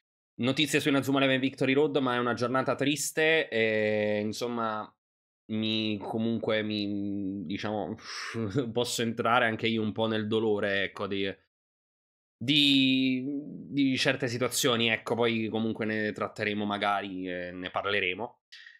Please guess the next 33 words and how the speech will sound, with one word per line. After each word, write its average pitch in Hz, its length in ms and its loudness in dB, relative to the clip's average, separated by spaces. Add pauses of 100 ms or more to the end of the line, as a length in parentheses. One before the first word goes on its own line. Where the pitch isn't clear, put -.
(240)
E 120 260 6
oltretutto 151 960 2
questo 135 400 0
video 123 300 0
non 120 240 0
avrà 117 300 2
tagli, 139 340 2
o 120 60 2
almeno 110 400 0
avrà 113 360 0
tagli, 147 440 2
ma 120 160 -2
semplicemente 117 500 -6
per 107 140 -4
levare 113 260 0
respiro, 113 460 -2
comunque 113 720 -2 (120)
impappinamenti 113 840 -2
e - 80 -4
quant'altro, 104 800 -2
non 117 240 0
avrà 117 300 2
nessun 117 480 -2
audio 117 220 2
di 107 80 -2
sottofondo 135 600 0
perché 110 340 -4
voglio 110 320 -2
cercare 110 420 -2
di 107 80 -4
essere 107 280 -6
il 101 60 -10
più 110 240 -4